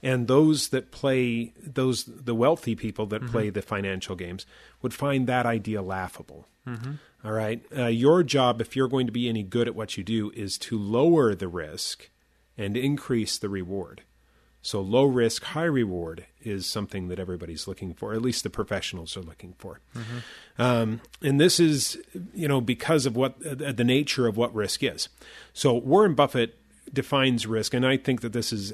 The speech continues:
Speaker 1: absolutely a brilliant observation. It's the, it's exactly the definition that I am adopting,
Speaker 2: Mm-hmm.
Speaker 1: uh, for the rest of my life. Okay? <laughs> Risk is what you don't control.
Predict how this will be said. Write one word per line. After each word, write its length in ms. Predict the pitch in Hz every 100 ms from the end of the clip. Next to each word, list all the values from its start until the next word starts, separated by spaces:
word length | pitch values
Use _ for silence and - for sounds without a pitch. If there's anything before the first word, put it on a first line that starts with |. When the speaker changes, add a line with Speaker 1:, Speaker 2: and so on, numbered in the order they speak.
| -
Speaker 1:
absolutely 640 | 123 - 117 110 107 104
a 40 |
brilliant 400 | 98 117 110 107
observation. 800 | 98 98 87 95 87 87 107 110 - -
It's 260 | 110 - -
the, 440 | 117 110 104 98 _ _ _ -
it's 160 | 117
exactly 720 | 120 104 127 139 131 127 117 110
the 360 | 110 107 104
definition 580 | 95 120 - 107 95 101
that 180 | 95 98
I 120 | 117
am 160 | 120 104
adopting, 580 | 90 85 - 95 117 - _ _ _ 127
Speaker 2:
Mm-hmm. 280 | 123 135
Speaker 1:
uh, 360 | 113 107 104 101
for 180 | - 123
the 80 | 113
rest 260 | 107 -
of 80 | 90
my 140 | 95
life. 380 | 90 82 123 - _ -
Okay? 460 | - - 151 - 151 - 143 - 143
<laughs> 160 | 151 135 - 127 - -
Risk 360 | 113 170 202 -
is 140 | 143
what 220 | 127 147 -
you 60 |
don't 260 | 123 127 123
control. 720 | - 110 - 117 101 76 -